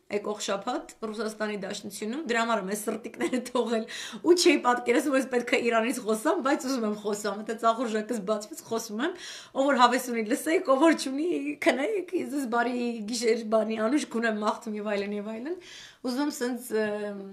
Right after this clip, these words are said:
հանգստի մեջ էլի խոսանք այս թեմաներից։ Ու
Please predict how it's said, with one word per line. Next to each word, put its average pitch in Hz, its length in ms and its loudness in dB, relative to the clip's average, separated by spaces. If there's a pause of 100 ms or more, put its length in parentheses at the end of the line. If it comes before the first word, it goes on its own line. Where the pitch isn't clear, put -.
(420)
հանգստի 214 500 -4
մեջ 185 240 -8
էլի 339 180 -2
խոսանք 208 460 -2
այս 214 120 -4
թեմաներից։ 190 680 -8 (640)
Ու 262 200 2